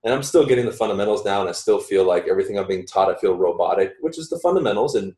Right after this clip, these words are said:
anybody goes through that in any sport. Even if you're a natural athlete, you still have to go slow down, understand the fundamentals, and, and, and go.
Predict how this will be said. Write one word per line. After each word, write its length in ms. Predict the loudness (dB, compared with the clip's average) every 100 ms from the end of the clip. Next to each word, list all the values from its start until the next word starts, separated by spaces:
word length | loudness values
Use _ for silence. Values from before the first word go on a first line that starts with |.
| -4
anybody 360 | -2 0 2
goes 180 | 2 0
through 100 | 0
that 120 | 0 -2
in 80 |
any 140 | -6 -8
sport. 320 | -2 2 2
Even 140 | 0 -4
if 120 | 0
you're 120 | 0
a 20 |
natural 400 | 0 -2 -2 0
athlete, 440 | 0 0 -4 -8 -10 _ _ _ _
you 80 | -10
still 200 | 0 2
have 160 | 2 -4
to 120 | -4
go 520 | 2 4 4 2 -6
slow 340 | -14 -2 2 4
down, 420 | 2 0 -4 -6 -12 -10
understand 400 | -8 -4 -4 -6
the 60 |
fundamentals, 600 | -6 -6 -4 -4 -4 -4
and, 120 | -8 -10
and, 160 | -12 -12
and 120 | -12 0
go. 260 | 2 2